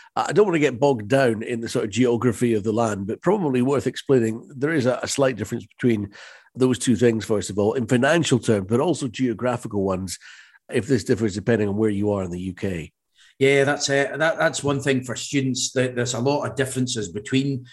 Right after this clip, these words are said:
Speaker 2: the various countries in the, the U K. But I, I would say a loan is money that's lent to you and you have to pay that back, whereas a grant is usually money that's given to you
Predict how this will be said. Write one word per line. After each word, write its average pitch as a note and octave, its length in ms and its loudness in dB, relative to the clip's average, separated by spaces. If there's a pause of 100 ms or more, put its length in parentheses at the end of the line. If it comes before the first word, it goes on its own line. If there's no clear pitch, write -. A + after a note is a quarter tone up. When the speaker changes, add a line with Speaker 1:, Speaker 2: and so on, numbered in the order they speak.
(280)
Speaker 2:
the C#3 80 -2
various C3+ 380 0
countries B2+ 460 -2
in A#2+ 100 0
the, A#2 240 -2
the A2+ 80 -6
U A#2+ 160 0
K. B2 300 2
But B2 240 -2 (280)
I, F3+ 120 0
I - 80 -2
would E3 100 -2
say B3 240 2
a G3+ 160 0
loan F#3 680 4 (220)
is A#2+ 140 -6
money D3 320 0
that's A#2+ 260 -6
lent C3+ 420 -4
to D#3+ 120 -6
you B2 320 -2 (220)
and A#2+ 320 -4
you D3 160 2
have C#3 160 0
to B2+ 100 -4
pay B2 200 -2
that G#2 280 -6
back, B2+ 400 -4
whereas B2+ 240 4
a A2+ 80 0
grant D3 460 0
is A2 180 -6
usually A#2 300 -2
money A#2+ 300 2
that's G#2+ 180 -4
given C3 340 0
to A#2+ 80 -6
you G#2 240 0